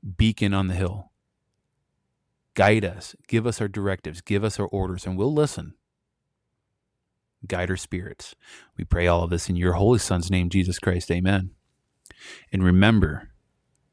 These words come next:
as it states in Joshua one nine, "I command you, be strong and steadfast.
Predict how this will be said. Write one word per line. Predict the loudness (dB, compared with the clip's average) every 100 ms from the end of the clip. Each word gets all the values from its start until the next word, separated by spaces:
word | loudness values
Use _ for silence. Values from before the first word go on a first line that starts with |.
| _ _ _ _ _
as | 2 4
it | 2
states | 0 2 4 4 -2 -2
in | -2
Joshua | 2 0 0 0 -2
one | 0 0 0
nine, | -2 -4 -10 -14 _ _ _ _ _ _ _ _ _ _ _ -6
"I | -4
command | -2 0 2 2 0
you, | -4
be | -2 -2
strong | -2 -2 0 0
and | -2
steadfast. | -2 -2 -2 -4 -6 -6 -12 -18